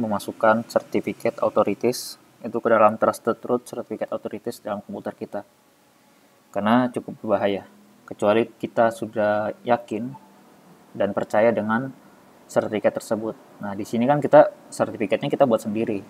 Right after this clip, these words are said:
jadi kan ya jelas kita percayalah. Jadi itu, eh, sedikit saran aja ya.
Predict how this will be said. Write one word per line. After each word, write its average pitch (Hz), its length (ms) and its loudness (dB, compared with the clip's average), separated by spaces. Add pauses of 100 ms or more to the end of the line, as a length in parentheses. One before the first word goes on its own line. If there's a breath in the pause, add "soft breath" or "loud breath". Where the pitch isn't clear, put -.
(120)
jadi 95 160 -4
kan 110 320 -2
ya 98 240 0
jelas 101 240 -6
kita 101 160 -10
percayalah. - 480 -8 (1300)
Jadi 113 120 -6
itu, 117 140 -6 (380)
eh, 107 120 0
sedikit 104 360 -6 (320)
saran 104 400 0
aja 95 160 -10
ya. - 80 -20